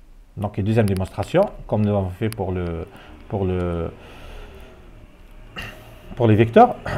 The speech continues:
Donc comment on va faire ? On, on va faire, euh, un enregistré sous de ce programme. Donc on va faire save as.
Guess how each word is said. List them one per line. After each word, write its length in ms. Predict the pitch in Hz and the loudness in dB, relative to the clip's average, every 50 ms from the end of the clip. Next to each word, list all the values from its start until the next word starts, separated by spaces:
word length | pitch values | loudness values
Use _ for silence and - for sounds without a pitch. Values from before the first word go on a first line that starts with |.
| 147 | 2
Donc 200 | 143 131 147 135 | 6 6 6 8
comment 240 | - 226 240 226 185 | 8 6 8 10 10
on 20 | 151 | 10
va 100 | 135 131 | 10 10
faire ? 260 | - 208 226 208 - - - - | 10 8 8 8 6 -2 -2 -2
On, 140 | 131 143 - - | 0 2 4 6
on 100 | 151 151 | 6 8
va 120 | 151 156 | 8 8
faire, 240 | 156 - 165 147 135 | 8 8 8 8 10
euh, 260 | 117 110 110 107 98 117 113 95 87 | 8 8 6 6 4 0 0 0 0
un 100 | - 127 | 2 4
enregistré 460 | 139 143 147 139 135 131 - - 123 110 | 4 4 4 4 2 2 0 -2 -2 -2
sous 280 | - - 208 254 262 - - | 0 0 0 0 -2 -6 -6
de 120 | 120 113 | -6 -6
ce 100 | - - | -4 -6
programme. 440 | 101 - - 101 92 101 143 196 247 - - - - - - - - | -6 -6 -4 -2 0 2 2 2 0 -4 -16 -20 -20 -20 -18 -12 -8
Donc 180 | 104 101 101 - | -8 -6 -4 -2
on 40 | 104 | -2
va 60 | 107 | -2
faire 160 | 107 110 - | -2 -2 -4
save 220 | - - 127 113 - | 0 0 0 0 2
as. 280 | - 156 208 - - | 2 2 2 0 -4